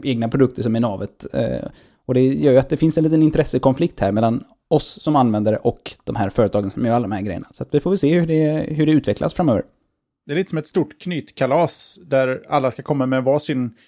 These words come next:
Speaker 2: grej de är jätteduktiga på, men alla vill hålla i festen, så alla sitter med sin ingrediens och sin stora fest och hoppas att alla andra ska komma dit.
Speaker 1: Och kör sina egna Spotify-spellistor i hörlurarna.
Speaker 2: <laughs> Ja, precis.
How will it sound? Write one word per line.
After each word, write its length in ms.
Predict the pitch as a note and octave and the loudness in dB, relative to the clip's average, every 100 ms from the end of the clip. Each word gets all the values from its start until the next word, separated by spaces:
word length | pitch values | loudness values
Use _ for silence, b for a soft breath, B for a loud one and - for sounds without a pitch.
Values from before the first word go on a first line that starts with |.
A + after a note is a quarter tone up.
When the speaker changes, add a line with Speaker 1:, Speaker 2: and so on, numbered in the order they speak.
| b | b
Speaker 2:
grej 220 | - C#3 | 0 2
de 140 | B2+ C3 | 4 2
är 40 | |
jätteduktiga 460 | D3+ C3+ B2+ - D3 | 2 2 -2 0 0
på, 100 | B2+ | 2
men 140 | B2+ | 4
alla 260 | F3 C#3+ C3+ | 4 6 6
vill 100 | C#3 | 4
hålla 240 | F3+ B2+ | 2 2
i 40 | |
festen, 420 | B2 C#3+ B2 - D3 | 0 0 0 -4 -2
så 80 | |
alla 120 | D#3 D3+ | 2 2
sitter 300 | F3 - F3+ | 0 0 0
med 120 | F3 | 2
sin 240 | G3 F3 | 2 2
ingrediens 580 | D#3+ D3 D3+ C3+ C3 - | 2 4 6 6 6 2
och 120 | C#3+ | -4
sin 200 | D3 D#3 | 0 0
stora 280 | - C#3+ B2 | 2 2 2
fest 280 | D#3 D3 - | 2 0 0
och 60 | |
hoppas 240 | D3 C3+ A#2+ | 0 2 2
att 100 | D3 | 4
alla 120 | C#3 | 4
andra 140 | B2+ | 4
ska 120 | A#2 A#2+ | 0 -2
komma 180 | C3 | 0
dit. 300 | B2 C#3 - _ _ _ | 2 -2 -8 _ _ _
Speaker 1:
Och 100 | - | -2
kör 120 | - C3 | 2 6
sina 200 | C#3+ D#3 | 6 6
egna 320 | D#3 A#2+ C3 | 4 4 2
Spotify-spellistor 1120 | - C#3+ A#2+ A#2 A#2+ - - A2+ A#2 - B2 | 2 0 2 2 2 -2 0 0 0 0 0
i 100 | B2+ | 2
hörlurarna. 440 | B2 C3 A#2 A2 C3 - _ _ _ - | 4 4 4 -2 -6 -14 _ _ _ -4
Speaker 2:
<laughs> 0 | F3+ | 0
Ja, 220 | F#3+ F3+ _ _ - | 0 -2 _ _ -12
precis. 240 | - - | -12 -12